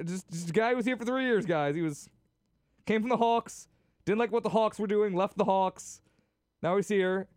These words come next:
And then, you know, now he left here and he went and signed with one of your biggest rivals in your conference. And <gasps> pe-, people are like, "Nope, we love Al.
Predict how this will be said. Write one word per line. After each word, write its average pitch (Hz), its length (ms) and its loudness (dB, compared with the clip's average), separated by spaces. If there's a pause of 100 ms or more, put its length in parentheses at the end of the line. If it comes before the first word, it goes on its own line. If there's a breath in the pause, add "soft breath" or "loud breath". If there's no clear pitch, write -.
(200 soft breath)
And 180 120 -2
then, 226 200 0
you 220 100 2
know, 208 120 2
now 214 200 2
he 247 80 2
left 233 240 2
here 220 160 2
and 226 80 2
he 214 80 0
went 208 160 0
and 202 120 -4
signed 202 340 0
with 190 100 -2
one 185 160 -2
of 185 60 0
your 180 140 0 (240)
biggest 180 340 -2 (240)
rivals 190 480 0
in 202 100 -2
your 196 120 -2
conference. 147 480 -4
And 117 140 -8 (960)
<gasps> 339 320 -4
pe-, 247 200 0
people 254 460 -2
are 240 140 4
like, 240 160 4
"Nope, 320 360 4
we 294 100 0
love 320 220 6
Al. 311 540 4